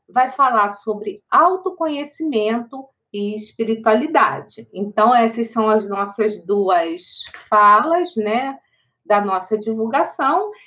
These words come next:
E também querendo agradecer às nossas queridas web T Vs, web rádios, que estão divulgando o nosso trabalho, né? Então, a nossa gratidão à Web Rádio Fraternidade de Minas Gerais, à T V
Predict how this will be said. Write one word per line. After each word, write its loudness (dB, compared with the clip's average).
E 6
também 0
querendo 0
agradecer 2
às -2
nossas -6
queridas -4
web 0
T -4
Vs, -2
web -6
rádios, 0
que -6
estão -6
divulgando 2
o -4
nosso -2
trabalho, 0
né? -4
Então, 4
a 2
nossa 0
gratidão -2
à 2
Web 4
Rádio -2
Fraternidade -2
de -6
Minas -6
Gerais, -2
à -2
T -8
V -6